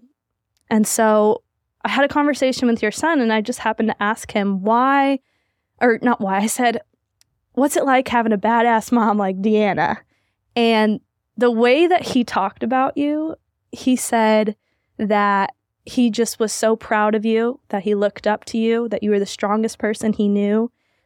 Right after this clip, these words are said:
that he loved you so much. And, like, <laughs> it's gonna make me cry right now because when he was saying all of that, for me,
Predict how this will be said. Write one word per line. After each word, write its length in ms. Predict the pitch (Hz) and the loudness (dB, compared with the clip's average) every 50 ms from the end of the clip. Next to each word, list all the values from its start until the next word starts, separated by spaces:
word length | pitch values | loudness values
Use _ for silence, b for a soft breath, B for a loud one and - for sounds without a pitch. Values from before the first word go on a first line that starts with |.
| _ - | _ -4
that 160 | 220 208 196 | -2 -2 0
he 140 | 190 226 220 | 0 0 0
loved 340 | 196 202 208 208 208 208 226 | 0 2 0 0 0 0 -2
you 140 | 233 233 | -2 -2
so 200 | 220 - 233 220 | -2 0 0 0
much. 300 | 214 208 196 202 220 - - | 2 2 2 2 0 0 0
And, 120 | 233 226 | 0 0
like, 260 | 233 226 226 - - _ | 2 0 0 -2 -6 _
<laughs> 60 | - | -2
it's 160 | - 277 - - | -2 -2 -2 -2
gonna 240 | - - 285 349 | -2 0 0 2
make 220 | 262 269 269 247 226 | 2 2 2 2 2
me 100 | 233 226 | 0 0
cry 300 | 233 240 220 214 208 202 | 2 2 2 4 4 2
right 140 | 196 190 - | 0 0 0
now 240 | 214 214 208 202 | 0 2 2 0
because 580 | 190 185 208 - - 233 220 214 214 208 - - _ _ _ _ _ _ _ _ _ _ _ - | 0 -2 -2 0 2 2 2 2 2 -2 -6 -12 _ _ _ _ _ _ _ _ _ _ _ -6
when 280 | - 214 247 262 285 302 | -2 0 2 4 4 4
he 140 | 294 302 | 4 4
was 180 | 302 285 269 254 | 4 2 0 0
saying 400 | - - 220 220 226 247 254 247 | 0 0 2 2 2 2 2 2
all 220 | 240 226 220 214 | 2 2 2 2
of 80 | 214 196 | 0 0
that, 380 | 202 214 202 196 196 190 - _ _ _ _ _ _ _ _ _ _ _ _ _ _ _ _ _ _ _ | 0 0 0 2 0 0 -2 _ _ _ _ _ _ _ _ _ _ _ _ _ _ _ _ _ _ _
for 220 | - - - 226 | -8 -2 0 2
me, 640 | 220 226 233 247 302 330 302 240 233 220 226 247 254 | 2 4 4 4 4 4 4 4 4 2 0 0 -2